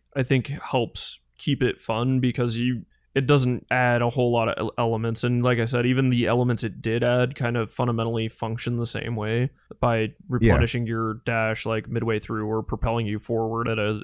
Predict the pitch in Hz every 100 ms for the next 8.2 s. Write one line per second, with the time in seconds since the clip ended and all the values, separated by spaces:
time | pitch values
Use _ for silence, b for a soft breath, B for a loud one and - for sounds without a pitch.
0 | 113 - 113 107 110 110 110 113 117 120
1 | - - 101 90 85 - - - 98 113
2 | 117 110 98 123 113 - _ _ - 110
3 | 104 110 123 117 101 107 101 104 92 101
4 | 101 107 104 101 - 101 101 98 87 90
5 | 95 b b b - 95 - 110 110 104
6 | 95 - - 120 113 117 - 107 104 107
7 | 98 95 101 - 98 90 98 95 98 90
8 | 87